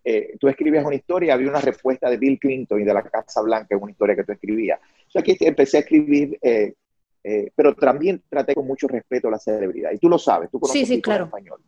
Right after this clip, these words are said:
Speaker 2: Sí, sí,
Speaker 1: Eh,
Speaker 2: sí,
Speaker 1: para
Speaker 2: claro.
Speaker 1: mí, eh, yo les digo a todos los, los escritores que entren, editores, que nosotros escribimos de celebridades, escribimos del entretenimiento, pero esto se trata y se respeta como si estuviera escribiendo una historia para el New York Times. O sea,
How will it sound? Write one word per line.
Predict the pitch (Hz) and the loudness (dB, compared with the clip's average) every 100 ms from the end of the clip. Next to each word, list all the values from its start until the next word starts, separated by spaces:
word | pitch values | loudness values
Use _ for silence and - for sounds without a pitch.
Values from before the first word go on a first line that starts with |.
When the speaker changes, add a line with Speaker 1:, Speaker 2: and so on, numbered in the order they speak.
| _ | _
Speaker 2:
Sí, | - 240 | -8 -6
sí, | 214 | 0
Speaker 1:
Eh, | 107 107 | 4 4
Speaker 2:
sí, | |
Speaker 1:
para | 98 113 | 4 0
Speaker 2:
claro. | 113 | 0
Speaker 1:
mí, | 135 151 160 165 | -2 -2 -4 -2
eh, | 131 127 117 | 2 2 4
yo | 135 | 4
les | 147 131 | 4 2
digo | - 147 143 | 2 4 4
a | |
todos | - 139 147 | 4 2 2
los, | 127 - | 0 -6
los | 113 113 | -6 -6
escritores | - 107 131 139 | -6 -4 0 0
que | - 131 | 2 0
entren, | 135 117 | 0 -4
editores, | 110 104 107 160 135 120 _ _ _ _ _ | -4 -4 0 2 2 -2 _ _ _ _ _
que | - 113 | -2 0
nosotros | 104 98 139 170 | 0 0 2 2
escribimos | - 139 147 147 | 2 0 -2 -2
de | 120 | -2
celebridades, | 113 101 92 107 127 135 135 139 - _ _ _ | 0 -2 0 2 4 4 4 0 -4 _ _ _
escribimos | - - 98 95 113 127 135 | -14 -8 -4 -2 -2 0 0
del | 113 107 | 0 0
entretenimiento, | 101 98 92 104 110 156 147 - 127 - _ _ | 0 -2 -4 -4 -2 -2 -2 0 0 -2 _ _
pero | 139 117 | 2 4
esto | 120 147 | 4 0
se | - 113 | 2 0
trata | 127 131 123 90 87 - | 4 4 4 0 -4 -6
y | |
se | 107 104 | -6 -6
respeta | 101 - 151 160 131 | -6 -4 -2 0 0
como | 107 - - | -2 -6 -10
si | - | -10
estuviera | 98 107 | -2 0
escribiendo | 123 123 117 117 | 0 -2 0 0
una | 113 | 0
historia | 101 123 | 2 2
para | 113 | 2
el | 101 | 0
New | 101 | 0
York | 92 90 | -2 -4
Times. | 87 - _ _ - 196 196 | -12 -16 _ _ -14 -6 -4
O | |
sea, | 196 | 0